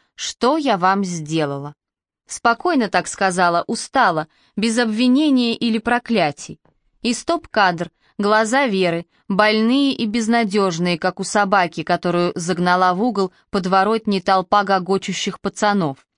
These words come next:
Она знает, что ее сейчас убьют, но не понимает, за что. Папа молчал, Алка покосилась на него, он кусал губу. «Проверим каждый эпизод», сказал папа.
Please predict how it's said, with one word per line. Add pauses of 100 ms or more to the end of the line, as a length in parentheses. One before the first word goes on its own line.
(380)
Она
знает,
что
ее
сейчас
убьют, (280)
но
не
понимает,
за
что. (840)
Папа
молчал, (460)
Алка
покосилась
на
него, (260)
он
кусал
губу. (720)
«Проверим
каждый
эпизод»,
сказал
папа.